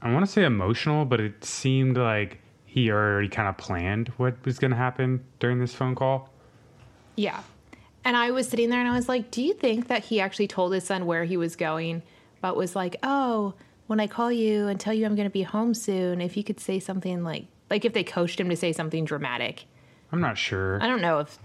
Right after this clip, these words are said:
Speaker 2: like, that might be
Speaker 1: Yeah.
Speaker 2: too far, but
Speaker 1: Honestly, he just came off as, like, he wasn't necessarily feeling, I don't know, maybe he just got too nervous. It's, that, that whole relationship's really weird at this juncture.
Speaker 2: But basically his son says, "Why don't you wanna see me anymore?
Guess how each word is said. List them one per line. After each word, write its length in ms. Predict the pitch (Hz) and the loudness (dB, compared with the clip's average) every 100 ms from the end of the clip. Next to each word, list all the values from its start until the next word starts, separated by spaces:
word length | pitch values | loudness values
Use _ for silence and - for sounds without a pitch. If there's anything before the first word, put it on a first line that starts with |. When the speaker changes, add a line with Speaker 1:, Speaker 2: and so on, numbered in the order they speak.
| - | -4
Speaker 2:
like, 160 | 226 220 | -2 0
that 120 | - | 2
might 140 | 196 214 | 2 2
be 60 | |
Speaker 1:
Yeah. 80 | 208 | 2
Speaker 2:
too 140 | 175 156 | 0 0
far, 260 | 98 139 | 0 0
but 360 | - 196 190 - - | 0 2 2 -2 -2
Speaker 1:
Honestly, 320 | 156 147 160 | -2 2 2
he 100 | 156 | 2
just 200 | 170 180 | 2 0
came 240 | 185 160 151 | 2 4 4
off 200 | 135 131 | 2 2
as, 220 | 123 120 | 0 2
like, 200 | 113 101 - _ _ _ _ _ _ - _ - | 0 0 -10 _ _ _ _ _ _ -20 _ -18
he 160 | - 120 | -2 2
wasn't 340 | 117 110 107 | 2 2 -2
necessarily 360 | 104 - 101 98 | -2 -4 -4 -2
feeling, 580 | - 98 95 95 98 95 - - - _ _ _ _ _ _ _ _ _ _ - | -2 0 0 0 -2 -6 -18 -20 -20 _ _ _ _ _ _ _ _ _ _ -4
I 80 | 139 | 0
don't 140 | 131 110 | 2 0
know, 160 | 92 | -2
maybe 240 | 98 120 113 | 0 0 0
he 80 | |
just 160 | 107 104 | -2 -2
got 140 | 98 | -2
too 120 | - 95 | -2 -4
nervous. 400 | 92 92 92 151 | -2 -2 -4 -6
It's, 280 | 135 - - | -6 -6 -2
that, 300 | - 165 165 | 2 2 2
that 100 | 160 | 0
whole 400 | 156 175 151 - - | 4 6 4 2 -2
relationship's 600 | 113 107 104 101 101 - | 2 2 0 -2 -2 -2
really 160 | 95 92 | -4 -2
weird 360 | 92 92 90 - | -2 -2 -6 -8
at 140 | 113 | -6
this 140 | 101 - | -6 -6
juncture. 560 | 98 87 - 92 92 - | -6 -4 -4 -6 -6 -4
Speaker 2:
But 140 | 214 | 0
basically 440 | 262 262 247 233 | 0 0 0 2
his 140 | 220 220 | 2 2
son 300 | 202 190 196 | 0 0 0
says, 400 | 202 185 185 180 | 0 0 0 0
"Why 160 | 190 | 0
don't 180 | 185 185 | 2 0
you 60 | 185 | -2
wanna 160 | 185 | -2
see 240 | 175 185 180 | -4 -2 -2
me 140 | 180 | 0
anymore? 720 | 175 170 170 170 165 165 165 | 0 0 0 0 -2 -2 -6